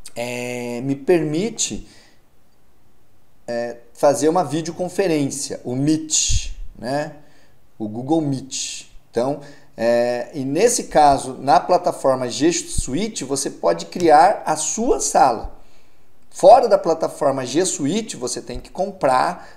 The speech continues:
daí o direito de uso. Aqui dentro, utilizando o e-mail institucional, não, eu posso criar a minha sala no Google Meet, ok? Mas enfim, depois eu falo um pouquinho mais sobre o, o Google Meet.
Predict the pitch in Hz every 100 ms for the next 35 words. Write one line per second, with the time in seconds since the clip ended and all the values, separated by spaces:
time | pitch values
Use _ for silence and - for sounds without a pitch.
0 | - 120 117 117 151 160 180 135 120 147
1 | 175 190 117 - - - 113 - 135 123
2 | 139 156 - - 123 107 127 123 107 131
3 | 147 135 120 120 120 - 127 - 151 151
4 | 147 190 170 117 - 127 127 131 196 -
5 | - - - 170 165 139 143 - - 156
6 | 170 170 165 - 135 143 160 175 - -
7 | - - - 123 123 - 139 143 156 165
8 | 175 151 151 165 165 117 - - - -
9 | - - 165 214 214 - - - - -
10 | - 220 240 - 147 110 - - - -
11 | - 185 190 277 254 - 214 214 208 185
12 | 190 180 160 170 160 - 165 156 156 156
13 | 147 139 131 127 - 127 139 147 151 120
14 | 92 - -